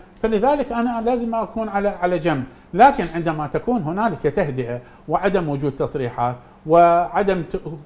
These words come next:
هج-، وجود، آه، تشنجات، من الممكن أن أد-، العقلاء يدخلون ومن الممكن أن يهدون الأمور.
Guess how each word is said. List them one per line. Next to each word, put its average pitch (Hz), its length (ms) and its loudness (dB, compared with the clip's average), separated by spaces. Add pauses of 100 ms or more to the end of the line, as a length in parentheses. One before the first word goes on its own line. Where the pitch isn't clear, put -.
(120)
هج-، 175 440 -6
وجود، 170 440 0
آه، 151 280 0
تشنجات، 143 720 -2
من 175 120 -2
الممكن 208 440 -2 (280)
أن 165 120 -2
أد-، - 420 -8
العقلاء 147 640 -2
يدخلون 170 480 -6 (220)
ومن 135 200 -4
الممكن 156 380 -8
أن 123 140 -6
يهدون 135 420 -8
الأمور. 101 300 -12